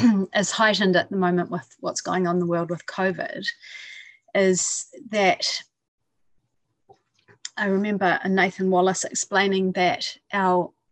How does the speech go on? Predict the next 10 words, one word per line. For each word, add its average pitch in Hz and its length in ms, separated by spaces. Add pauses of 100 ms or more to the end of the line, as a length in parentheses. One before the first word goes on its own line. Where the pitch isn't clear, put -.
(240)
emotional 196 560
brain 165 540 (680)
and 190 100
our 175 100
prefrontal 180 680
cortex 180 560
are - 60
like 180 220
on 170 140
scales. 170 800